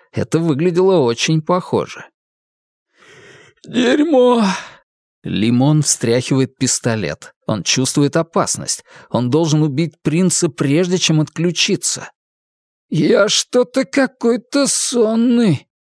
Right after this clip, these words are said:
Принц хватает руку Лимона обеими руками, используя свой шанс, пока противник дезориентирован,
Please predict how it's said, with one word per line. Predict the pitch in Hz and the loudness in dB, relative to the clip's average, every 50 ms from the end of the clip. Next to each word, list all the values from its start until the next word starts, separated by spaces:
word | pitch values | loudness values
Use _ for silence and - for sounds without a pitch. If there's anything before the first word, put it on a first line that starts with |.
| _ _ _ _ _ _ _ _ _ _ _ _ _ _ - | _ _ _ _ _ _ _ _ _ _ _ _ _ _ -4
Принц | 98 107 151 208 214 - - | -2 0 2 2 2 0 -2
хватает | - 202 202 220 - - 175 196 202 190 185 202 | -2 -2 -2 -2 0 0 0 0 0 0 0 0
руку | 190 196 185 - 180 | 0 0 0 0 0
Лимона | 175 170 165 170 185 190 175 170 160 | 2 2 2 2 2 2 2 2 2
обеими | 156 151 170 170 165 156 143 | 2 2 2 2 2 2 2
руками, | 139 131 135 - - 185 190 185 160 135 127 | 2 0 -2 0 -2 -2 0 2 0 0 0
используя | 113 - - - 190 196 175 160 165 156 | -2 -4 -2 -2 -2 0 0 0 0 0
свой | 147 - 151 160 170 160 | 0 0 0 0 0 0
шанс, | - - - 220 180 - - - | 0 -2 0 0 0 -2 -2 -2
пока | - 107 - - 107 | -2 -2 -2 -2 -4
противник | - - 127 123 - 156 160 165 160 156 | -2 -2 -2 0 0 0 0 2 2 2
дезориентирован, | 143 160 151 156 175 175 185 190 190 185 - 185 151 110 87 76 71 | 2 2 2 2 2 2 2 0 0 0 0 0 0 0 -2 -6 -8